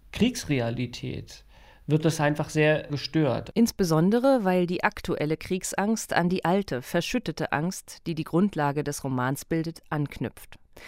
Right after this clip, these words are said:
Speaker 2: Auf dem Papier finden die Kriegsängste für Jonathan Böhm einen Ausdruck.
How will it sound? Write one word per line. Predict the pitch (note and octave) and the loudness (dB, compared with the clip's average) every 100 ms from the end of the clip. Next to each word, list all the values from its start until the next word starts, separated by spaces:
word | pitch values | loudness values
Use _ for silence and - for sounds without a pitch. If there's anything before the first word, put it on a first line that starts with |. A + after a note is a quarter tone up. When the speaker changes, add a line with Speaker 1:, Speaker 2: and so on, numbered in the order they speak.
| - | -10
Speaker 2:
Auf | - E3+ - | 0 2 2
dem | E3 | -2
Papier | D#3+ D3+ - C4+ A3 | -2 -6 -4 0 0
finden | - G#3+ A#3 G3+ | 0 0 0 0
die | D#3+ | -2
Kriegsängste | - B3+ - - D#3+ E3+ - G3 G#3+ | -4 -6 -6 -4 -2 -2 -2 -2 0
für | - | 0
Jonathan | F3+ D#3+ D#3+ E3 D#3 D3+ C#3+ | 0 2 0 0 0 -2 0
Böhm | C#3+ D#3 F#3 - | 2 2 0 -2
einen | F3 F#3+ - | -2 -2 -2
Ausdruck. | D#3 D3+ - B2 - - | -2 -4 -8 -8 -8 -14